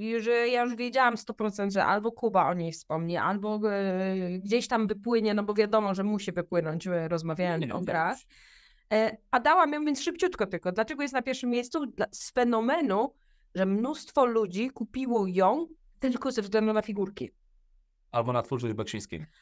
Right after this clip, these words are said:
Speaker 1: Albo ze względu na twórczość Beksińskiego. I tam możesz sobie wyciągnąć te figurki po to, żeby je sobie postawić na półce i żeby po prostu stały, olewając totalnie jakby, yy, grę. Więc dla mnie to jest taki trochę fenomen, że tak,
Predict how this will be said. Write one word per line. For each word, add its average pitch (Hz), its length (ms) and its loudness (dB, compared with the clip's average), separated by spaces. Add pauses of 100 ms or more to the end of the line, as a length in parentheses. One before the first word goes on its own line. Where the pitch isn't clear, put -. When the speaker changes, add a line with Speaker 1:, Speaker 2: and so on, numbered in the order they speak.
(140)
Speaker 1:
Albo 262 260 4
ze 254 100 -2
względu 247 340 2
na 220 100 4
twórczość 220 340 -2
Beksińskiego. 208 560 -4
I 196 100 -10
tam 208 180 0
możesz 269 380 0
sobie 185 220 -4
wyciągnąć 180 480 -4
te 240 80 -10
figurki 330 400 -4
po 392 120 0
to, 392 100 0
żeby 302 180 -2
je 277 100 0
sobie 247 220 2
postawić 220 400 -4
na 202 80 0
półce 226 320 -2
i 208 40 2
żeby 202 200 -4
po 202 60 -10
prostu 196 280 -6
stały, 339 460 2
olewając 294 580 2
totalnie 277 480 0
jakby, 220 420 0 (380)
yy, 185 80 0 (440)
grę. 147 240 -2 (960)
Więc 214 160 2
dla 233 100 4
mnie 269 120 2
to - 60 0
jest 233 100 -2
taki 233 160 -8
trochę 220 240 0
fenomen, 175 540 0
że 170 100 -8
tak, 226 180 -4